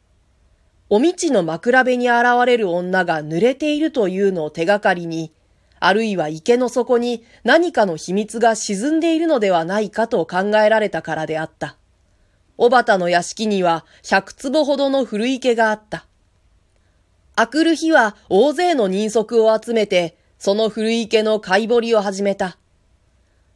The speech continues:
小畑も松村も立ち会って監視していたが、船や鯉の他には何の獲物もなかった。泥の底からは女の髪一筋も見つからなかっ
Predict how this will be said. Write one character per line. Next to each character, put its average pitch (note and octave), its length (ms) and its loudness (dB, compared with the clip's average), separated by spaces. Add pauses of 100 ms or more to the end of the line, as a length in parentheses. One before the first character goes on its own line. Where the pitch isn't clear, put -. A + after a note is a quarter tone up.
(160)
小 A#3 60 6
畑 A3+ 260 4
も F3 140 -2
松 F3+ 300 -4
村 A3+ 200 2
も E3+ 120 -4
立 F#3+ 300 -6
ち B3 60 2
会 A#3+ 100 4
っ - 20 -
て F3 160 -4
監 G#3 240 0
視 A3 160 -8
し - 60 -10
て A#3 140 2
い A3+ 60 0
た A#3 160 -2
が、 F#3+ 280 -2 (360)
船 A#3 380 2
や D#3+ 120 -2
鯉 G#3 300 -2
の G3 140 0
他 E3+ 260 -2
に G3 160 -2
は F3 320 -2
何 E3+ 300 -6
の A3 100 -2
獲 A3 100 -2
物 A3+ 240 -4
も A#3 120 -2
な A3+ 160 -2
か A3 100 -2
っ G3 100 -8
た。 - 240 -12 (1080)
泥 B3 240 4
の D#4 100 0
底 D#4 260 -2
か D#4 140 4
ら D#4 160 4
は A3+ 240 0 (220)
女 B3+ 400 2
の A#3+ 160 -2
髪 A#3+ 320 -2
一 D4 260 -4
筋 A#3 280 -6
も D#3+ 120 -4
見 D3 160 -12
つ - 140 -16
か F3+ 100 0
ら G#3 140 0
な A3 100 0
か G3 120 -2
っ - 60 -8